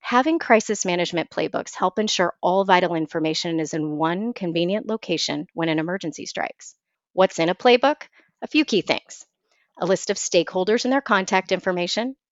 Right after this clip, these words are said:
an outline of roles and responsibilities, policies and procedures to follow, checklists of necessary action items,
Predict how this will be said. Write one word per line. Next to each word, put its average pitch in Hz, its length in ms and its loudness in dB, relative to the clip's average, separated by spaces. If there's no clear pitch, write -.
an 180 180 -2
outline 214 420 4
of 190 100 -2
roles 196 280 2
and 233 100 0
responsibilities, 202 1000 0
policies 208 500 4
and 202 100 -2
procedures 202 520 -4
to 190 80 -8
follow, - 480 -2
checklists 214 540 2
of 190 80 -2
necessary 208 580 -2
action 202 300 0
items, 196 480 -4